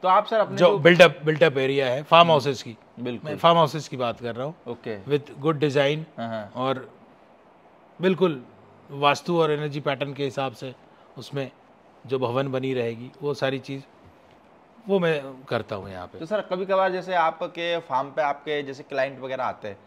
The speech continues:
Speaker 2: हम्म।
Speaker 1: तो कभी-कभार आप कह देते हो कि क्लाइंटों को भी, "भाई, घोड़े रखो, इससे भी आप"
Speaker 2: मैं, मैं बहुत सारे क्लाइंट को घोड़ा
Speaker 1: <laughs>
Speaker 2: रखवाया हूँ।
Speaker 1: हाँ।
Speaker 2: और अभी हमारे तकरीबन बारह पन्द्रह क्लाइंट्स पैन इंडिया हैं,
Speaker 1: हम्म, हम्म।
Speaker 2: जिनको मैं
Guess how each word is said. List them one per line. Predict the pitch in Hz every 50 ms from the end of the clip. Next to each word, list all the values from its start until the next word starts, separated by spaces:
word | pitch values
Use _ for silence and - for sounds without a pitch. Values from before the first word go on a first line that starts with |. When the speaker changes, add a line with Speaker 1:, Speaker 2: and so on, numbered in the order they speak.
| _ - 113
Speaker 2:
हम्म। | 104 90 90
Speaker 1:
तो | 87 -
कभी-कभार | - - 151 151 170 165 175 170 170 165 170
आप | 165 165 165 -
कह | - 151
देते | 151 165 165 165 175
हो | 170 175
कि | 170
क्लाइंटों | 170 160 151 143 139 135 135 143 127
को | 135 135
भी, | 135 135
"भाई, | 120 120 131
घोड़े | 117 98 104 110 117 120
रखो, | 113 107 104 - - 113 104 104 110 - - -
इससे | 131 127 - - - 117
भी | 113 117 120 117 113 110 110 - - _ _ - - - - _ _ -
आप" | 110 110 - 208
Speaker 2:
मैं, | 226 240 226 196
मैं | 208 220 233 214
बहुत | 190 202 220 214
सारे | - 226 220 220
क्लाइंट | - 220 202 214 208 208
को | 208 220
घोड़ा | 208 175 180 185 202
Speaker 1:
<laughs> | 196
Speaker 2:
रखवाया | 196 - - 180 180 185 196
हूँ। | 185 170 170 196 - - - - - _ -
Speaker 1:
हाँ। | 120 120 117 117 110
Speaker 2:
और | 170 180 180
अभी | 190 180 190 208 190
हमारे | 185 185 190 196 190 196 196 185 170 160 151
तकरीबन | 190 170 185 190 190 190 196 190
बारह | 175 175 180 180 190
पन्द्रह | 185 190 175 175 190 190
क्लाइंट्स | 180 180 170 160 165 170 170 - - - - - _ _ _ _ _ -
पैन | 170 175 180
इंडिया | 185 180 180 180 175 170
हैं, | 156 151 147 - - - _ -
Speaker 1:
हम्म, | 131 127
हम्म। | 120 117 117 110 101 151 147
Speaker 2:
जिनको | 185 185 180 165 196 190
मैं | 190 190 190 185 - -